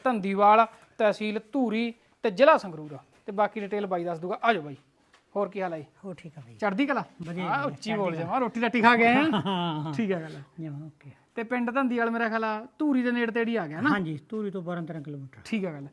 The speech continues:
Speaker 1: ਤੇ ਸ਼ੁਰੂਆਤ ਫਿਰ ਆ ਝੋਟੀ ਤੋਂ ਕਰ ਲਈਏ?
Speaker 2: ਹਾਂਜੀ।
Speaker 1: ਆ ਮਾਰ ਦੇ ਗੈਰੀ ਕੈਮਰਾ, ਊਂ ਸੁਭਾਅ ਦੀ ਠੰਡੀ ਆ ਨਾ?
Speaker 2: ਹਾਂਜੀ, ਹਾਂ,
Speaker 1: ਆ
Speaker 2: ਜਮਾਂ
Speaker 1: ਕੱਦ
Speaker 2: ਠੰਡੀ।
Speaker 1: ਕਾਠ ਫੁੱਲ, ਸੁਭਾਅ ਦੀ ਠੰਡੀ, ਸਿੰਘ ਜਿੱਦਾਂ ਦਾ ਹੈਗਾ ਤੁਹਾਡੇ ਸਾਹਮਣੇ ਆ। ਤੇ ਕੱਟੀ ਕਿਹੜੇ ਸੀਮਨ ਦੀ ਆ ਬਾਈ ਨਾਲੇ ਦੇ?
Speaker 2: ਕੱਟੀ ਬਾਈ ਇਹ ਸਿਕੰਦਰ ਦੀ ਆ, ਲਕਸ਼ਮੀ ਡੇਅਰੀ ਫਾਰਮ।
Speaker 1: ਲਕਸ਼ਮੀ ਡੇਅਰੀ ਫਾਰਮ ਵਾਲਿਆਂ ਦੇ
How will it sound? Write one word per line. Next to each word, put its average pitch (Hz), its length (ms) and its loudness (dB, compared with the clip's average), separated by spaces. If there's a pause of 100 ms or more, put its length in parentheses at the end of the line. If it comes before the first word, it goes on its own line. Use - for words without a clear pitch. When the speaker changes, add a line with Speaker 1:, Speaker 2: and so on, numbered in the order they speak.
(160)
Speaker 1:
ਤੇ 226 80 -4
ਸ਼ੁਰੂਆਤ 226 340 -4
ਫਿਰ 220 100 -6
ਆ 220 100 0
ਝੋਟੀ 233 220 -10
ਤੋਂ 202 100 -6
ਕਰ 196 100 -4
ਲਈਏ? 214 180 -10 (220)
Speaker 2:
ਹਾਂਜੀ। 170 220 -4 (100)
Speaker 1:
ਆ 254 40 4
ਮਾਰ 262 260 6
ਦੇ 170 120 -6
ਗੈਰੀ 220 180 -4
ਕੈਮਰਾ, 240 260 -2
ਊਂ 247 100 -2
ਸੁਭਾਅ 277 320 4
ਦੀ 269 80 4
ਠੰਡੀ 185 280 -6
ਆ 240 100 2
ਨਾ? 349 120 -2 (300)
Speaker 2:
ਹਾਂਜੀ, 226 220 -2
ਹਾਂ, 190 180 -2
Speaker 1:
ਆ - 60 0
Speaker 2:
ਜਮਾਂ 202 120 -4
Speaker 1:
ਕੱਦ 226 100 6
Speaker 2:
ਠੰਡੀ। 220 180 0
Speaker 1:
ਕਾਠ 233 320 4
ਫੁੱਲ, 208 240 -2
ਸੁਭਾਅ 240 440 2
ਦੀ 220 120 -4
ਠੰਡੀ, 190 360 -8
ਸਿੰਘ 208 680 -2 (160)
ਜਿੱਦਾਂ 185 440 -2
ਦਾ 190 100 -2
ਹੈਗਾ 190 180 -2
ਤੁਹਾਡੇ 202 360 -4
ਸਾਹਮਣੇ 175 400 -6
ਆ। 196 120 -6 (300)
ਤੇ 277 60 6
ਕੱਟੀ 277 360 2
ਕਿਹੜੇ 277 200 2
ਸੀਮਨ 254 280 0
ਦੀ 233 80 2
ਆ 226 40 4
ਬਾਈ 233 120 0
ਨਾਲੇ 208 200 0
ਦੇ? 190 140 -4 (120)
Speaker 2:
ਕੱਟੀ 262 300 -6
ਬਾਈ 269 140 0
ਇਹ 277 80 0
ਸਿਕੰਦਰ 190 400 -4
ਦੀ 170 100 -6
ਆ, 196 40 2
ਲਕਸ਼ਮੀ 185 360 -4
ਡੇਅਰੀ 170 180 -6
ਫਾਰਮ। 180 300 -4
Speaker 1:
ਲਕਸ਼ਮੀ 214 320 -6
ਡੇਅਰੀ 214 200 0
ਫਾਰਮ 214 260 2
ਵਾਲਿਆਂ 208 200 -2
ਦੇ 285 200 0